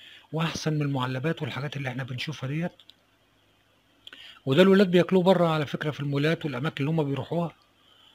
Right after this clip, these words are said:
وسعره غالي على فكرة مش رخيص. وهتشوفوا طريقة عمله بسيطة جدًا وسهل جدًا، مفيش فيه أي مشكلة. أهو. قطعت الذرة الواحد فيهم على أربعة زي ما انتم شايفين.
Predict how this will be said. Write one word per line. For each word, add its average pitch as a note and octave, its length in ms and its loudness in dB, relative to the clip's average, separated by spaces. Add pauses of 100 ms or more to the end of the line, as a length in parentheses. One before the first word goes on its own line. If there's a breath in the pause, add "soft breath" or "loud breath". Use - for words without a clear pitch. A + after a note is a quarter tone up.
(1300 soft breath)
وسعره D#3 360 -2
غالي D3 260 0
على C3 140 -4
فكرة C#3+ 260 -6
مش C3 220 -8
رخيص. - 520 -8
وهتشوفوا F3 400 -4
طريقة D#3+ 320 -2
عمله E3+ 260 -2
بسيطة C#3 340 -6
جدًا D3+ 420 -4 (560 loud breath)
وسهل D#3 440 0
جدًا، D#3+ 260 0
مفيش D3 420 -2
فيه E3+ 200 -2
أي E3 180 2
مشكلة. C3 440 -2 (840)
أهو. B2 140 -6 (680 loud breath)
قطعت F#3 420 0
الذرة D#3+ 440 -2
الواحد D3 300 -2
فيهم C#3+ 220 -2
على B2 140 -2
أربعة D3 460 -2 (2000 loud breath)
زي B2+ 140 -4
ما B2+ 60 0
انتم B2 140 -6
شايفين. F3 420 -4